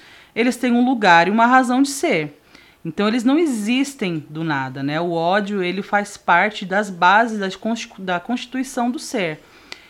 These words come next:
Então, se você tem hoje uma sociedade altamente pautada no discurso de ódio,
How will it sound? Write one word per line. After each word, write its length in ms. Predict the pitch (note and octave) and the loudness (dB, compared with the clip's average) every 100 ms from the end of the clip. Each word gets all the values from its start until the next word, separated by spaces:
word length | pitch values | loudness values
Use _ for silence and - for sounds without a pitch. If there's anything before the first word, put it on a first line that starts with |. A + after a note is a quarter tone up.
| _ | _
Então, 140 | - A#3 | -6 -4
se 140 | E4+ | -2
você 260 | D#4+ - F4+ | -2 -2 -4
tem 420 | - A#3 G3+ F#3+ | -4 -4 -2 -2
hoje 320 | F#3 F3 D#3+ | -2 -2 -4
uma 140 | E3+ | -6
sociedade 840 | E3 G3+ F#3 F#3+ E3+ D#3+ D#3 D3 F#3 | -6 -10 -10 -10 -4 -2 -2 -2 2
altamente 800 | A#3 D#4 D#4 C4 G#3 F#3 - | 2 2 0 2 0 -4 -6
pautada 880 | - - G#3 G3 - F3 D3 C#3+ D3+ | -4 0 0 0 2 4 4 0 -6
no 140 | F3 F#3 | -6 -8
discurso 560 | F3+ - - F3 F3+ | -8 -10 -4 -4 -4
de 160 | D3 D3 | -6 0
ódio, 560 | D#3 G3+ A3+ E3 D3 | 6 8 8 4 -6